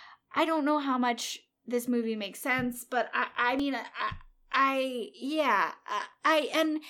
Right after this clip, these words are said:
him being really into Lawrence of Arabia doesn't illuminate. I'm sure there's, like, s-, symbolism in there, but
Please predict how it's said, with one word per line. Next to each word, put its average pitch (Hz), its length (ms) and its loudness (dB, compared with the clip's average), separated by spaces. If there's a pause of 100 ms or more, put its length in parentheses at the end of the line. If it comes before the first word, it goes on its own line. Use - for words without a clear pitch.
(140)
him 392 280 2
being 370 320 4
really 302 300 0
into 269 260 0
Lawrence 240 480 -2
of 226 140 -4
Arabia 226 680 2 (480)
doesn't 311 340 6
illuminate. 240 760 2 (420)
I'm 294 180 6
sure 311 480 2
there's, 240 480 0 (120)
like, 233 260 2
s-, - 220 -12 (180)
symbolism 208 1080 0 (260)
in 226 240 0
there, 180 420 2
but 220 200 -2